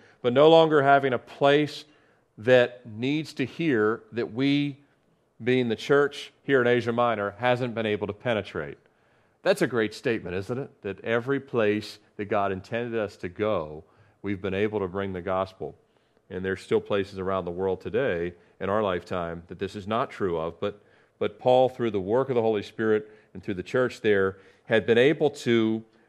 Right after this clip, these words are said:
in a two-year period, l-, virtually all of Asia Minor was reached with the gospel. And now he was able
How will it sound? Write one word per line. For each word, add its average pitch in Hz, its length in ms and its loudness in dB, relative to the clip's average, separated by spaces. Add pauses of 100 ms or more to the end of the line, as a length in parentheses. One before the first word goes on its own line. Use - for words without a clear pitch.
in 110 120 -2
a 104 60 -4
two-year 131 480 -4
period, 107 680 -2 (540)
l-, 113 140 -8 (240)
virtually 110 640 2 (120)
all 123 380 4
of 110 100 0
Asia 113 300 0
Minor 98 560 -2 (640)
was 104 220 -4
reached 107 520 -6 (220)
with 101 240 -4
the 101 80 -8
gospel. 104 640 -2 (220)
And 104 180 -6
now 117 220 0
he 113 140 -2
was 101 180 -2
able 92 480 -2